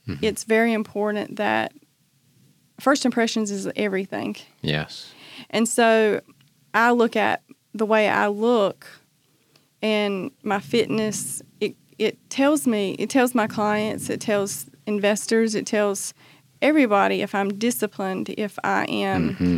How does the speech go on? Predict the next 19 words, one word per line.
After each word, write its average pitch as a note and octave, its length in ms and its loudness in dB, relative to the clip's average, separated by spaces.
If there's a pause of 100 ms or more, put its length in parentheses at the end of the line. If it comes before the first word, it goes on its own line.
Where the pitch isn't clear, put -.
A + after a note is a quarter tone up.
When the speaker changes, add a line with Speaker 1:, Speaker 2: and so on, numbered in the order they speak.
Speaker 2:
if A3+ 200 -4
I'm F#3+ 280 2
take - 260 -4
care C4 240 4
of C4 140 0
myself, G3 720 0
if - 200 -6
I, G3 260 0 (260)
'cause, C4+ 140 2
like, C4 200 6
if B3 160 2
I'm B3+ 260 6
not C4 260 6
disciplined A3+ 520 -2
with G#3 160 -4
myself, A3 680 0
I'm G#3 140 -2
not G3+ 200 -2
gonna G3+ 240 -6